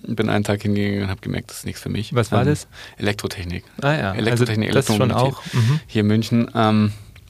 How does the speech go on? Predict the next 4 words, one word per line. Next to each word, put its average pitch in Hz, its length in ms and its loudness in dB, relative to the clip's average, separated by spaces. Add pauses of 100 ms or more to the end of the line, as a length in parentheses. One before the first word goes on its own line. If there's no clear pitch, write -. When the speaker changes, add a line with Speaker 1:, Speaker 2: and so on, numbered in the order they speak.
(600)
Speaker 1:
und 113 280 0
hab 113 140 -10
gemerkt, 107 580 0 (260)
ähm, 104 420 2